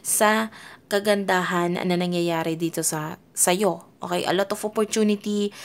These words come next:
King of Wands, someone who is good at business, sales talk, goal-oriented. So, I feel like you need to have a new goal, set of goals, ha? Lalo na dito sa mga nag-end na ito with the Five of Pentacles, Taurus, Virgo, Capricorn energy.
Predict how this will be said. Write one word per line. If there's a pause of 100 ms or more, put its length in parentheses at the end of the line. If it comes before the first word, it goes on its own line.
(300)
King
of
Wands,
someone
who
is
good
at
business,
sales
talk, (160)
goal-oriented. (320)
So,
I
feel
like
you
need
to
have
a
new
goal, (400)
set
of
goals,
ha? (400)
Lalo
na
dito
sa
mga
nag-end
na
ito
with
the (180)
Five
of
Pentacles,
Taurus,
Virgo,
Capricorn
energy.